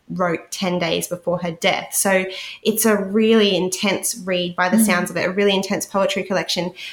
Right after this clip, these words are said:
Speaker 1: Now, I own a couple of poetry collections, have not yet read them, but reading this, I was like, "Oh, like,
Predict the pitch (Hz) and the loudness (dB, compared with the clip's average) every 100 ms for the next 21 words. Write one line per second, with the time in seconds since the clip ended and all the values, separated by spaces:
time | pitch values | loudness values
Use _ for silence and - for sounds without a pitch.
0 | - 202 202 190 - - 262 269 247 233 | -4 2 4 4 0 2 6 6 6 4
1 | 214 196 185 185 180 - 175 190 180 - | 0 0 -4 -2 -2 -4 -8 -6 -4 -4
2 | - 190 - - - - 196 196 175 185 | -6 -6 -8 -14 -16 -4 -4 -2 -6 -6
3 | 180 190 180 170 175 - - _ 214 - | -2 -2 -2 -6 -6 -12 -20 _ 0 2
4 | 190 226 220 208 240 165 175 - 208 202 | 4 6 6 6 6 4 -2 -4 -2 0
5 | 202 190 - - 339 247 - - _ - | 0 -2 -4 -2 0 2 0 -6 _ -2
6 | 214 | 0